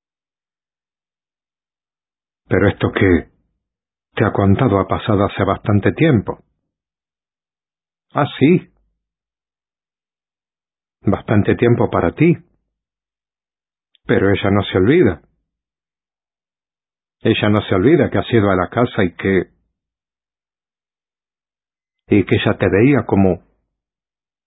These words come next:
su señor, como alguien, como alguien que si ella tocara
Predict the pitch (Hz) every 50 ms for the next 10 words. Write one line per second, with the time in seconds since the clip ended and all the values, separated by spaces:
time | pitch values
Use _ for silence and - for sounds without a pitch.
0 | _ _ _ _ _ _ _ _ _ _ - - - - 120 107 - - 104 92
1 | 104 120 135 131 113 90 85 - _ _ _ _ _ _ _ _ _ _ _ _
2 | _ _ _ _ _ _ _ _ _ _ _ _ _ _ _ - 101 101 104 117
3 | 131 127 113 104 113 117 104 101 98 95 92 - _ _ _ _ _ _ _ _
4 | _ _ _ _ _ _ _ _ _ _ _ _ _ _ _ _ _ _ _ _
5 | _ _ _ _ _ _ _ _ _ _ _ _ _ _ _ _ _ _ _ _
6 | _ _ _ _ _ _ _ _ _ _ _ _ _ _ _ - - 98 98 101
7 | 110 117 117 98 110 107 101 90 104 92 - - 127 107 - - 104 92 - 123
8 | 98 - - 113 110 104 95 90